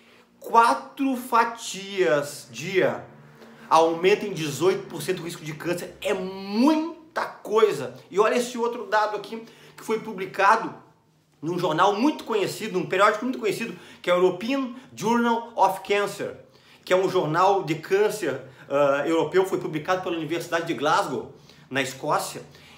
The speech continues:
que disse que nove gramas de embutido por dia, nove gramas, nove gramas, só pra você entender, uma fatia de mortadela tem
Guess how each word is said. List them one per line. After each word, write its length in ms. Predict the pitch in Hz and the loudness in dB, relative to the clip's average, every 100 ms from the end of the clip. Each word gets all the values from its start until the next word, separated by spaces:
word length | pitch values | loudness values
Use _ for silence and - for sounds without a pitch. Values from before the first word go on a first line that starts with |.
| - | -20
que 140 | 185 | -16
disse 400 | 180 175 190 - | -14 -10 -10 -12
que 160 | 151 160 | -12 -12
nove 960 | 143 180 202 226 294 311 302 233 208 220 | -10 -10 -6 2 6 8 6 2 -6 -10
gramas 760 | 175 165 202 226 214 185 165 | -4 2 4 4 2 0 -2
de 120 | 143 | -2
embutido 680 | 175 170 151 - - 208 208 | -4 -4 -8 -10 -12 -10 -8
por 280 | - 185 147 | -2 -2 -2
dia, 580 | 123 180 147 113 - - _ | -8 -4 -2 -4 -6 -18 _
nove 640 | 135 151 185 226 190 185 | -10 -6 -4 -4 -8 -12
gramas, 800 | 165 147 165 185 185 156 143 127 - - - - - | -10 -6 -2 -2 -2 -6 -6 -8 -14 -20 -20 -20 -10
nove 340 | 143 190 208 185 | 0 2 2 0
gramas, 240 | 156 196 | -2 -2
só 60 | 180 | -6
pra 100 | 185 | -12
você 140 | 196 | -10
entender, 560 | 185 180 156 180 - - | -6 -4 -4 -6 -8 -12
uma 240 | 170 190 | -4 -4
fatia 520 | 180 165 - - 214 160 | -2 -4 -6 -8 -12 -10
de 100 | 170 | -4
mortadela 960 | 180 180 165 135 135 156 180 139 - - _ _ | -4 -4 -6 -4 -2 -2 -2 -4 -10 -20 _ _
tem 360 | 175 170 175 | -4 -4 -8